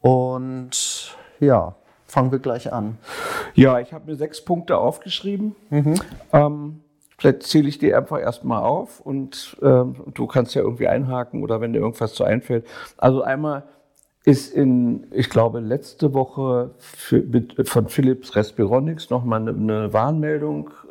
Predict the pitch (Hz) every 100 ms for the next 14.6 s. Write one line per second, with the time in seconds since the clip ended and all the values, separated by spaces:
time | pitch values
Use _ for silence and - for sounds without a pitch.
0 | - 143 139 127 131 - 113 131 - 127
1 | - - 135 160 151 151 139 139 135 -
2 | - 143 139 120 120 - - - 127 117
3 | 139 123 123 117 - 113 107 107 _ _
4 | _ _ _ - 117 - 156 - 151 -
5 | 120 120 110 117 104 123 156 - 143 131
6 | 120 120 - - _ _ - 135 127 123
7 | 120 - 123 123 123 131 - 120 120 117
8 | - 117 - 113 - 156 165 160 156 151
9 | - 143 139 151 151 147 139 - - -
10 | _ - 127 123 123 - - 131 - 139
11 | 110 123 - 120 113 110 - 190 196 135
12 | 120 - 113 151 - 151 - 139 135 135
13 | 135 131 117 120 120 - - 117 - 113
14 | 131 117 120 123 110 117